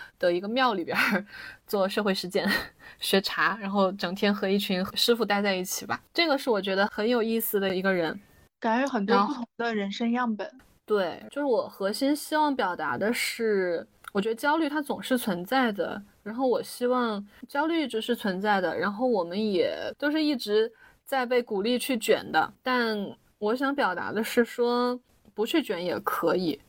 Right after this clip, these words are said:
Speaker 1: 如果你真的做自己，可能你的那条赛道它就是不卷的，你可以在过上一个好的人生和做自己之间真的能够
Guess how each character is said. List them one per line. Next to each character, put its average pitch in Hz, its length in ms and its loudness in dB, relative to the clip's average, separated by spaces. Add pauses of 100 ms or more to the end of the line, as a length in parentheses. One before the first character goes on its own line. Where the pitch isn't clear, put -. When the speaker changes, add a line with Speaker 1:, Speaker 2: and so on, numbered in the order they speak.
(260)
Speaker 1:
如 220 120 -6
果 262 120 2
你 214 100 2
真 247 180 0
的 277 120 2
做 240 160 2
自 220 180 -4
己， 190 140 0
可 190 160 -4
能 175 100 -4
你 202 180 2
的 156 140 0
那 233 160 0
条 240 160 0
赛 247 220 0
道 208 160 2
它 247 100 -2
就 339 180 0
是 - 140 -2
不 214 100 4
卷 202 240 0
的， - 160 -8 (520)
你 208 100 -4
可 233 140 0
以 240 100 4
在 220 480 0 (340)
过 262 220 0
上 240 240 -2
一 208 80 -2
个 202 480 0 (340)
好 - 280 4
的 175 360 -2 (300)
人 208 220 0
生 330 340 2
和 190 440 0
做 269 180 0
自 262 180 0
己 175 140 -4
之 202 160 0
间 240 340 0 (200)
真 277 160 0
的 330 120 2
能 208 180 0
够 208 320 0